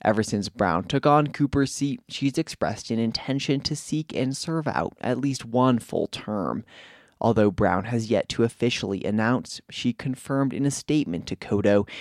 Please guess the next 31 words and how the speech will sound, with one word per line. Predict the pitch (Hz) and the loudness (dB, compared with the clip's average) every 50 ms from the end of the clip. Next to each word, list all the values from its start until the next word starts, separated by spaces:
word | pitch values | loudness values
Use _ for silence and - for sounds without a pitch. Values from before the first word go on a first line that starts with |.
| - - - | -16 -18 -16
she | - - - 139 | -12 -8 -6 -6
plans | - - - - 147 143 135 135 - - | -6 -6 -4 -4 -2 -2 -2 -2 -4 -4
to | - 120 | -6 -2
do | - - 135 143 | 2 4 4 4
so, | 135 - - - - - - - - - - - - _ _ - - | 4 2 0 0 0 0 0 -2 -4 -14 -20 -20 -20 _ _ -8 -4
adding | 107 110 110 120 117 92 - | 0 0 2 2 0 -2 -2
she'd | - - 135 135 139 | -2 0 0 2 2
made | 135 120 120 117 | 2 2 2 0
a | 123 | -2
commitment | - - - 160 165 165 - - - 98 76 - - - - - | -4 -6 -4 0 0 0 0 0 -2 -6 -6 -6 -8 -10 -10 -8
to | - | -6
the | 101 107 | -4 -4
county's | - - - 92 90 90 98 98 104 101 | -4 -6 -6 -6 -4 -4 -4 -4 -2 2
residents | 113 113 117 110 117 117 113 117 107 - - - - - - - _ - - | 2 4 4 2 0 -2 -2 -2 -2 -4 -8 -14 -18 -20 -20 -20 _ -8 -4
and | - 113 113 | -4 -4 -2
she | - - 131 | -2 0 0
would, | 127 135 139 139 - _ - | 2 2 2 0 -2 _ -14
quote, | - - 156 156 151 143 - - - _ - | -4 2 4 4 4 4 2 -2 -12 _ -4
"enthusiastically | - 160 165 170 165 - 175 180 180 185 180 175 143 139 135 131 - - 123 - - - 82 80 - - | -2 0 0 0 0 -2 -2 -2 0 0 0 2 2 0 0 -2 -4 -4 -6 -6 -4 -4 -6 -6 -8 -10
fulfill | - - 120 117 - - - - 113 104 - 69 - - _ _ _ | -10 -6 -6 -6 -6 -6 -2 0 2 2 2 2 -2 -6 _ _ _
that | - 92 85 - - - | -4 -4 -4 -4 -6 -12
commitment," | - - 82 - - _ - - 85 - - - - _ - - - - _ _ - | -10 -8 -8 -8 -8 _ -8 -8 -8 -8 -8 -12 -16 _ -20 -20 -20 -20 _ _ -4
unquote. | 95 98 98 - - - - 50 52 - - - - _ _ _ _ _ _ _ _ _ _ _ _ _ - | -2 -2 -2 -2 -4 -2 -2 0 0 0 -2 -8 -14 _ _ _ _ _ _ _ _ _ _ _ _ _ -8
Shawnette | - - 90 92 92 98 98 - - | -2 0 0 0 2 0 0 -2 -2
says | - - 139 135 135 123 - - _ - | -2 2 2 4 2 2 -2 -8 _ -10
she's | - - 165 160 165 | -4 0 0 0 0
excited | - 156 - - - 185 170 156 131 123 117 - - | -2 -6 -4 -2 0 2 2 4 4 2 2 0 -6
for | - - - 135 139 147 | -10 -2 0 2 2 2
a | 151 | 2
productive | - - - 180 156 135 - - - - - - - - - | 0 -2 -2 2 2 2 0 0 -4 -6 -6 -6 -8 -10 -8
race. | - 92 82 73 57 - - - - - - | -4 -2 -2 -2 -2 -4 -8 -12 -12 -12 -8